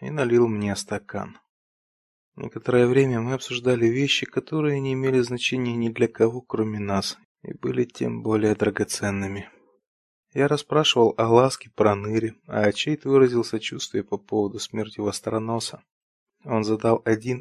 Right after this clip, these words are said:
или два вопроса, по которым я понял, что мой наставник осведомлен обо всем, что я докладывал в Эрите, и, кроме того, знает массу конюшенных сплетен.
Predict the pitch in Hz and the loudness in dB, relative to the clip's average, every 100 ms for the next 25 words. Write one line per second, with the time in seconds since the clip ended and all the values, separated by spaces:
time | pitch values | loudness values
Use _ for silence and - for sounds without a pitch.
0 | - 113 107 104 107 104 101 120 117 - | -6 -4 -2 6 8 8 6 0 0 -2
1 | - 110 - - 131 131 120 123 113 - | -6 -4 -6 -6 -6 -6 -4 -2 -2 -2
2 | 131 135 127 - 120 113 113 117 113 - | -4 -4 -4 -4 -4 -2 -2 -2 -6 -4
3 | 117 113 113 - 110 - 110 113 110 110 | -2 -2 -4 -4 -4 -4 -4 -4 -4 -6
4 | 107 107 101 - 120 117 - 120 107 104 | -6 -6 -6 -6 -4 -2 -2 0 0 0
5 | 107 - 107 104 104 104 107 107 101 - | -2 0 0 -2 -4 -4 -4 -6 -6 -12
6 | - - _ _ _ - 107 101 117 113 | -20 -20 _ _ _ -6 -2 -2 0 0
7 | 110 101 107 113 123 117 117 117 127 131 | 0 2 4 4 2 -2 -8 -4 -4 -4
8 | 127 127 - 123 135 127 120 - 123 127 | -4 -6 -6 -8 -6 -4 -2 -2 -4 -10
9 | - - 139 123 - | -12 0 2 2 -2